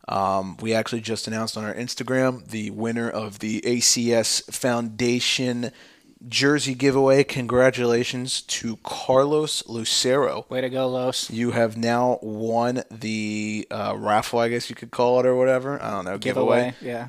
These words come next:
Speaker 1: Um, so, you know, hit us up on the Instagram or Twitter. Uh, let us know. He's a Steelers fan.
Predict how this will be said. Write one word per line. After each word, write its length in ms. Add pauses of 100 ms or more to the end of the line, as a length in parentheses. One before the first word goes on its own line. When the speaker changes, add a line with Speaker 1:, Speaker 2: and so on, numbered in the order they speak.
(140)
Speaker 1:
Um, 560 (160)
so, 140
you 120
know, 140
hit 180
us 140
up 160
on 100
the 80
Instagram 420
or 60
Twitter. 540
Uh, 260
let 180
us 180
know. 360 (260)
He's 220
a 60
Steelers 560
fan. 340